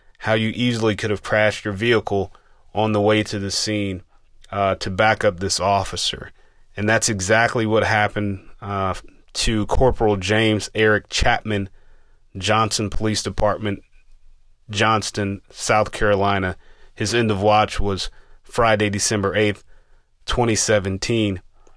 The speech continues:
Corporal Eric Chapman was killed in a single vehicle crash on Columbia Road between Star Road and Jet Middle School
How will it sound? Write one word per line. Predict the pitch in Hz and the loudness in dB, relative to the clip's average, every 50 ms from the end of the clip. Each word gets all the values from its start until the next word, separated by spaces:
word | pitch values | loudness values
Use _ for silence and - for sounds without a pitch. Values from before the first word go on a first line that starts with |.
| _ _ _ _ - - _ _ _ _ _ - _ _ _ | _ _ _ _ -20 -20 _ _ _ _ _ -20 _ _ _
Corporal | - 151 143 120 143 139 - | 2 2 4 4 4 4 4
Eric | 131 131 131 127 107 - | 6 6 6 4 2 0
Chapman | - - 156 139 117 107 131 120 117 110 | -2 2 2 2 2 2 0 0 2 0
was | 107 98 | 0 -2
killed | - - - - 143 143 135 123 | -2 -4 0 4 4 4 6 4
in | 117 110 | 2 2
a | 98 | 2
single | - - - 147 151 147 135 | 0 2 4 4 4 4 4
vehicle | 120 131 131 120 123 123 110 | 4 4 4 4 2 0 -2
crash | - - 123 113 113 113 110 110 - - - - | 0 2 4 4 6 6 6 4 2 0 -4 -6
on | - 104 101 101 | -4 -4 -4 -4
Columbia | - - 110 113 120 131 123 123 117 | -2 0 0 2 2 2 4 4 2
Road | 110 104 107 107 104 104 101 95 | 4 4 4 4 4 2 0 -2
between | 92 - - - 110 107 101 | -4 0 2 2 2 2 0
Star | 92 - - - 131 120 120 123 123 120 | -2 -4 -2 0 2 4 4 4 4 4
Road | 113 113 113 113 110 110 110 113 - | 4 4 4 6 4 4 2 0 -2
and | 110 98 98 95 90 | -4 -4 -2 -4 -4
Jet | 90 92 113 113 107 - | -2 0 0 0 0 0
Middle | 110 107 107 107 98 | 0 0 2 2 0
School | - - - 104 104 101 101 101 98 - | -2 -2 -2 -2 0 0 0 -2 -4 -6